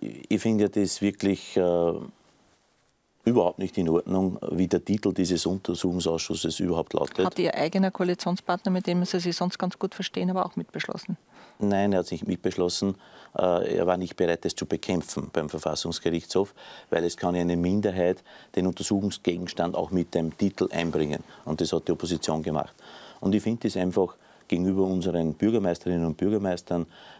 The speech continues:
Speaker 1: gegenüber unseren zigtausend Funktionären und Funktionären, die wir haben, von der Gemeindeebene über die Bezirks- und Landesebene bis hinauf zum Bund, äh, finde ich das einfach überhaupt nicht okay. Äh, das, das ist das eine. Äh, das Zweite ist, dass man hier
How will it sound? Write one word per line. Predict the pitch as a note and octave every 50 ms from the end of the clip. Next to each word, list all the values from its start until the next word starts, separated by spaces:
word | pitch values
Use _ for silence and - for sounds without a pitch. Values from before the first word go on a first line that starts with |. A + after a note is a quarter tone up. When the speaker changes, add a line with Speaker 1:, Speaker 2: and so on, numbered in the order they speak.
| _
Speaker 1:
gegenüber | - - F2 F2+ F2+ F2 E2+ F2
unseren | F2 F2 E2+ - E2 D#2+ D#2 -
zigtausend | - - A#2 - - - - - - F#2 - F#2+ F2 -
Funktionären | - F2+ F2 - - - E2+ E2 E2 F2 F#2+ F#2
und | F2
Funktionären, | - F2 E2+ D#2+ - - E2 D#2+ D#2+ E2+ F#2 F2+
die | D#2+ F2 E2+
wir | E2+ E2 E2
haben, | D#2 D#2 E2 F2 E2 - - - - - - - -
von | - E2 E2
der | E2 E2+
Gemeindeebene | - F2+ E2 E2 D2+ D#2 F2+ G2+ G2+ F#2 F2+ F2+ F2+ F2
über | E2+ E2+ D#2+
die | - D#2+
Bezirks- | - E2+ D#2 - - G#2 G2 - -
und | F2+ E2
Landesebene | E2 D2 D2+ E2+ F#2 - - F2 E2+ F2 F2 E2+ E2
bis | - - F2 -
hinauf | F#2 E2+ E2 D#2 D#2+ -
zum | - F#2 F2 -
Bund, | - E2+ F#2 G#2 - - - - - - - - - -
äh, | - D#2+ D#2+ D#2+ D#2+ F2 - - _ - - - -
finde | - G2 F#2+ F#2 F2+
ich | F2 -
das | - E2+ - -
einfach | D#2+ E2 D#2 - E2+ D#2+ - - - -
überhaupt | - G2+ F#2+ D#2+ D#2+ - -
nicht | D#2+ D#2 - -
okay. | - - - - - - _ - - - - - - - -
Äh, | - D#2+ D#2+ D#2+ - - - -
das, | - E2+ - - - - - - D#2 D#2+
das | - F2+ E2 F2
ist | E2 - -
das | - - -
eine. | - - C#2+ D2+ - - - _ - - - - - _ -
Äh, | - E2+ E2 D#2+ E2 - - -
das | - F#2 -
Zweite | - - E2+ E2+ F#2 G#2 - G#2
ist, | F#2+ - -
dass | F2+ F2+ F#2
man | F2+ F2
hier | E2+ F2 G2 F#2+ F#2